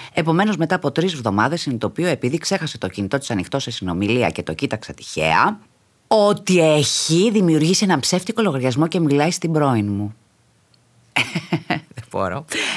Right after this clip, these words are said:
Εννοείται ότι εγώ, όταν το έμαθα, έγινε της μπιπ και μαλώσαμε και μου είπε ότι το έκανε για το καλό μου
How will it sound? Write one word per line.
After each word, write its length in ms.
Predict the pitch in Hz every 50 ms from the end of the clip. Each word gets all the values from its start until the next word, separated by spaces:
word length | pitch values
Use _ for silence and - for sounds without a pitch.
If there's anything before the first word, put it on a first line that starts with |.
| - -
Εννοείται 420 | - 151 147 143 139 151 170 - 214
ότι 160 | 208 - 175
εγώ, 200 | 147 131 123 123
όταν 280 | 123 120 101 101 107
το 80 | 101 104
έμαθα, 400 | 98 95 98 95 95 95 - 110
έγινε 300 | 110 101 107 101 101 98
της 240 | 101 110 101 - 107
μπιπ 320 | 120 123 127 135 131 - - - - _ _ _
και 120 | - 143
μαλώσαμε 600 | 131 123 113 113 113 110 110 - 104 101 110 117 143
και 140 | 139 143
μου 100 | 123 117
είπε 160 | 117 127 - 160
ότι 100 | 147 143
το 80 | -
έκανε 260 | 120 123 - 151 160
για 100 | 156 139
το 80 | - 120
καλό 360 | 113 - 85 90 92 85 85
μου 260 | 80 82 90 110 117